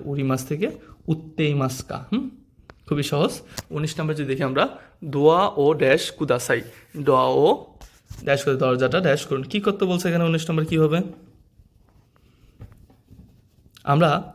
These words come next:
তে from কুদাসাই শিখছি না? এছাড়া অন্য কোন, কোনটার সাথে কি আমরা কুদাসাই বসাইতে পারবো? পারবো না। তাহলে একটাই আছে, যেটা হচ্ছে শিয়ামাস আছে,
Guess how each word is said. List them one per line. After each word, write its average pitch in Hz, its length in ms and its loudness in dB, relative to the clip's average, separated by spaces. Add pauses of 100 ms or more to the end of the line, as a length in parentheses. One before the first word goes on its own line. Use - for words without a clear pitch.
(120)
তে 165 140 2
from 175 220 2
কুদাসাই 175 380 2
শিখছি 175 300 -2
না? 247 340 -4 (560)
এছাড়া 147 320 2
অন্য 143 260 2
কোন, 160 340 0
কোনটার 143 220 -2
সাথে 156 200 -4
কি 156 60 -2
আমরা 151 140 0
কুদাসাই 143 340 0
বসাইতে 139 280 0
পারবো? 151 540 0 (160)
পারবো 135 260 -4
না। 117 120 -8 (440)
তাহলে 131 420 2 (220)
একটাই 185 380 2
আছে, 196 220 0
যেটা 196 160 2
হচ্ছে 196 160 -2
শিয়ামাস 170 440 0
আছে, 165 220 -4